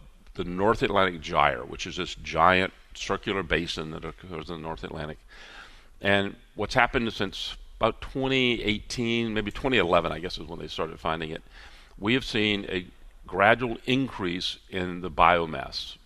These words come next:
the amount of this material. Well, what's happening? Well, you've got global warming.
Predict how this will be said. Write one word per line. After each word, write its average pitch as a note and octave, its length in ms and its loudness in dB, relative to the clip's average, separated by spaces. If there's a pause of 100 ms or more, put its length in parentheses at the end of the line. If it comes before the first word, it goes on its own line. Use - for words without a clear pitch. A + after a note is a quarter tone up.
(100)
the F#2 100 -8
amount E2 260 -2
of D2 60 -10
this D2 160 -16
material. D2+ 420 -12 (520)
Well, A#2+ 120 0
what's C3 160 4
happening? C3+ 380 4
Well, F2 180 2
you've A2 120 0
got F#2+ 160 2
global A#2+ 300 0
warming. F2 400 -4